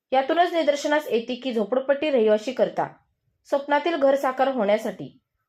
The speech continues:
अतोनात असे परिश्रम घेतले. त्यांच्यावर कौतुकाचा वर्षाव होत आहे.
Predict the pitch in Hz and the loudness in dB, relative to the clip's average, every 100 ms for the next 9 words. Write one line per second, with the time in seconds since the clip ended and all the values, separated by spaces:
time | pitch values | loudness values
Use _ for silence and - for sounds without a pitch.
0 | - 240 320 330 330 311 339 330 196 202 | -4 0 2 0 0 0 0 2 2 2
1 | 208 185 185 156 - - _ _ _ _ | -2 -2 -6 -6 -10 -12 _ _ _ _
2 | _ _ _ - 220 214 247 254 233 196 | _ _ _ -2 0 2 2 2 0 0
3 | 233 247 269 262 - 240 254 208 170 170 | -2 2 2 2 2 0 0 -2 -4 -8